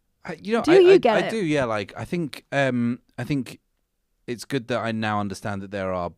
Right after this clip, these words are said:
Speaker 1: like, kind of blurred lines between the, the what ifs, the, the imagines, and, and the other bits, and they, they aren't all quite as clearly as defined as I thought they were, and that's good to know. Um, but I think that there's only one real way that I'm gonna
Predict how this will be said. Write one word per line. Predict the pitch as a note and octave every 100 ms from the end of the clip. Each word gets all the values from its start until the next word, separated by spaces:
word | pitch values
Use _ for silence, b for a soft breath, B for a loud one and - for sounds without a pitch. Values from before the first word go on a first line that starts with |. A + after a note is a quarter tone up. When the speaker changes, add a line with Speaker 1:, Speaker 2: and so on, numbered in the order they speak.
| -
Speaker 1:
like, | F#2+ -
kind | G2+
of | E2
blurred | F#2 F2
lines | E2+ E2+ D#2
between | - - E2+ D#2
the, | D#2+ D#2+
the | D2+
what | D#2+ D#2 D#2
ifs, | D#2 - -
the, | E2+ D#2+ D#2 D2+
the | D#2+ D#2+
imagines, | D#2+ D#2 D2+ D#2+ D#2
and, | D#2+ D#2 D2+ b b b b -
and | F#2+
the |
other | F2+ F2
bits, | E2+ -
and | F#2
they, | F2 F2 - _ -
they | F#2+
aren't | F#2+ G2 G2 _ _
all | B2 A2 G2
quite | - F2
as | F2
clearly | - F#2 E2 D#2+
as | D#2+ - - -
defined | G2+ - F#2 E2+
as | D#2+
I | E2
thought | A2+ G2
they | D#2+
were, | D#2+ E2 G#2
and | G#2
that's | B2 -
good | B2
to | G#2
know. | G2+ F2 B2 b b b b -
Um, | G#2+ G#2 G2+ G2+ - -
but | A2 G#2+
I | A2
think | A2 B2+ A2 -
that | G2+ G#2 G#2 - - - -
there's | A2 A2+
only | C#3+
one | A#2+ A#2+ A2
real | A#2 A2 G#2
way | G2+ F#2
that | E2 E2+
I'm | F2
gonna | F2 E2+ D#2+ D#2+ D#2+